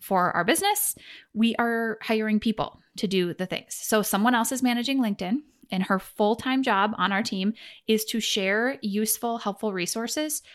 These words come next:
to people on LinkedIn that connect with us and would benefit from something that we've created. So she's sending podcast episodes to people that have never heard of the podcast before. She's sending invitations to our free course,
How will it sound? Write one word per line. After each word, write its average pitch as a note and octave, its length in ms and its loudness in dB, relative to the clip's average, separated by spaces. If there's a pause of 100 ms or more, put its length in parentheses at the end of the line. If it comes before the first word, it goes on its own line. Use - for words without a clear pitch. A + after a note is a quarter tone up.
(120)
to B3 100 -2
people A3+ 260 0
on A3+ 140 4
LinkedIn G3 400 0
that F3 100 -6
connect E3 280 -2
with D#3 140 -8
us - 360 -10
and F#3+ 140 0
would F3+ 180 -2
benefit F3 380 0
from F3+ 160 -6
something E3+ 340 -6
that D3 120 -8
we've D3+ 200 -8
created. - 500 -6 (280)
So G3 160 -4
she's F3+ 200 -2
sending F3 280 -4
podcast D#4+ 500 0
episodes - 600 -6
to F#3+ 80 -6
people F#3+ 280 -4
that E3+ 80 -4
have E3+ 100 -10
never D3+ 200 -10
heard G#3 160 -4
of A#3+ 80 -6
the C#4+ 80 -6
podcast E4 460 -4
before. F#3+ 280 -6
She's - 200 -6
sending A3 380 -2 (240)
invitations A#3+ 720 0
to G#3 100 -2
our F#3 120 2
free A#3 180 0
course, - 540 0